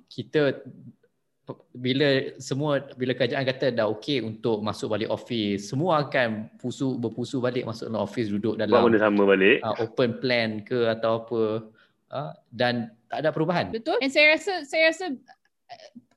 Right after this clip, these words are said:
Speaker 3: particularly pada sektor yang, yang untung banyak pasal, <laughs> pasal pandemik ni, yang, yang kilang macam-macam lah, saya tak mahu sebut lah, tapi, but, you know, kilang-kilang ni semua, macam mana dia tak boleh buat perubahan? Macam ni kita, kita, saya rasa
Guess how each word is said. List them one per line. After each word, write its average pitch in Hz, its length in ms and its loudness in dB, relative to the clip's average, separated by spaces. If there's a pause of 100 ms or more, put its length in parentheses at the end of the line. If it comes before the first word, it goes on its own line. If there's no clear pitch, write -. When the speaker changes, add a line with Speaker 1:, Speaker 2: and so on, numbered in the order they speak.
(220)
Speaker 3:
particularly 285 560 -4
pada 240 440 -2
sektor 254 540 -4
yang, 208 340 -2 (300)
yang 226 160 -10
untung 277 420 0
banyak 302 640 -2 (200)
pasal, 262 300 -2
<laughs> 339 540 2
pasal 285 440 4
pandemik 294 440 0
ni, 269 240 0
yang, 247 120 4 (400)
yang 294 160 -2 (160)
kilang 320 400 2 (220)
macam-macam 302 500 4
lah, 302 140 8
saya 269 140 -6
tak - 80 0
mahu 269 120 0
sebut 269 240 0
lah, 262 80 6
tapi, 269 320 0
but, 254 320 0
you 294 120 2
know, 247 120 4
kilang-kilang 277 460 -2
ni 302 80 -4
semua, 320 260 -4 (420)
macam 359 300 0
mana 381 340 2
dia 277 180 -2
tak 220 200 -2 (160)
boleh 240 240 0
buat 214 200 0
perubahan? 220 380 -2
Macam 233 180 -2
ni 330 120 2
kita, 320 240 0
kita, 302 420 -2
saya 277 240 2
rasa 302 180 -4